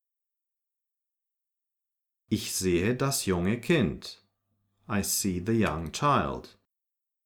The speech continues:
The adjective ending for a noun that has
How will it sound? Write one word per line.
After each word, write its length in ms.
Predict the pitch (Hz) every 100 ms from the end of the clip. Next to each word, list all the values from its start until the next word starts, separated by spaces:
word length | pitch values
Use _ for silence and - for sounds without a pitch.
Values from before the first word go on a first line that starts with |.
| _ _ _ _ _ _ _
The 140 | -
adjective 420 | 107 113 135 151 135
ending 580 | 139 147 156 165 180 -
for 280 | - - 104
a 40 | 92
noun 400 | 92 98 98 95
that 140 | -
has 480 | 85 92 82 76